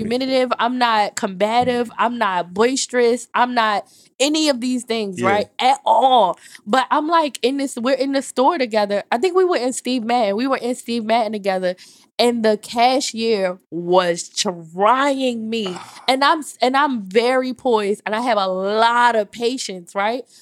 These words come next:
Speaker 1: But then when I start getting short, that's when I know I'm starting to get agitated
Speaker 2: Mm-hmm.
Speaker 1: and I could, and so, like,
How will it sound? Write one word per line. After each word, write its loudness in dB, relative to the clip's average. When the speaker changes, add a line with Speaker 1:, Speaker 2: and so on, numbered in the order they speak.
Speaker 1:
But 0
then 0
when -4
I -4
start 0
getting -8
short, 0
that's 0
when -2
I 0
know 4
I'm 0
starting 0
to -8
get -8
agitated -2
Speaker 2:
Mm-hmm. -6
Speaker 1:
and -6
I -4
could, -8
and 2
so, 0
like, -2